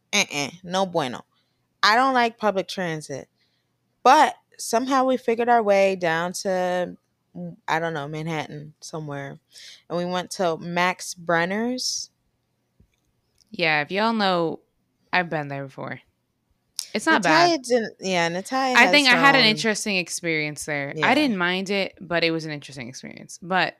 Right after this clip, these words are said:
Speaker 2: yeah, it's a good place. I didn't go with them,
Speaker 1: Yeah.
Speaker 2: obviously, but
Speaker 1: Yeah. Yeah, so it was pretty good. Um, I forgot what I got. I got a mimosa. Stupid. Shoulda just got an actual drink because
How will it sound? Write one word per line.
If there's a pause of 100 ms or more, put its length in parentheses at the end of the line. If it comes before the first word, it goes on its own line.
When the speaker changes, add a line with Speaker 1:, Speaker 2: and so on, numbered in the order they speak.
Speaker 2:
yeah,
it's
a
good
place.
I
didn't
go
with
them,
Speaker 1:
Yeah.
Speaker 2:
obviously,
but (600)
Speaker 1:
Yeah. (500)
Yeah,
so
it
was
pretty
good. (240)
Um,
I
forgot
what
I
got. (1120)
I
got
a
mimosa. (760)
Stupid. (260)
Shoulda
just
got
an
actual
drink (120)
because